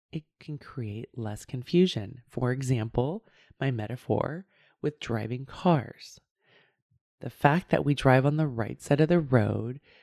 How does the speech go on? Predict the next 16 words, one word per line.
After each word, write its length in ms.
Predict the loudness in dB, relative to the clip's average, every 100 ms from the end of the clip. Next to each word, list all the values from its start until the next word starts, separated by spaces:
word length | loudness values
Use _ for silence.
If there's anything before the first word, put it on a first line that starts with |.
| _ -8
reduces 840 | -6 -6 -2 0 0 -6 -12 -14
car 340 | -14 2 4
accidents. 760 | 4 0 -4 -4 -4 -10 _ -20 _ _ _ _ _
It 120 | -6
helps 320 | -4 -6 -10 -4
to 100 | -2
have 220 | -2 -4
more 260 | -6 -8 -12 -4
order. 560 | 2 2 2 -4 -8 _ _ _ _ _
Last 260 | 4 4 6
summer 280 | 4 4 4
when 200 | 0 -2
we 100 | -2
were 100 | -2
in 80 | -4
Australia, 680 | -8 0 6 6 6 2